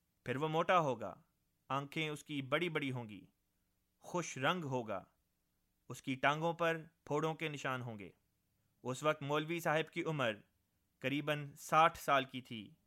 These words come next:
اس لیے ایک تو اس میں مولوی صاحب کی عمر کی پیش گوئی تھی، دوسرے بچے نہیں بچتے تھے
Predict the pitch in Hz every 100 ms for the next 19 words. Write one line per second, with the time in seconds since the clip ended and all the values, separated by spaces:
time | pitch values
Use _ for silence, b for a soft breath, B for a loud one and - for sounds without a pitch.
0 | _ _ _ - 143 151 165 175 170 165
1 | _ _ _ _ - 147 156 - 160 156
2 | 156 151 143 139 156 165 160 147 151 160
3 | 156 143 147 143 151 143 139 135 151 165
4 | 165 107 95 _ _ _ _ _ _ _
5 | - 135 156 - 170 175 156 _ _ _
6 | - 127 143 180 175 170 185 156 - 135
7 | 120 120 104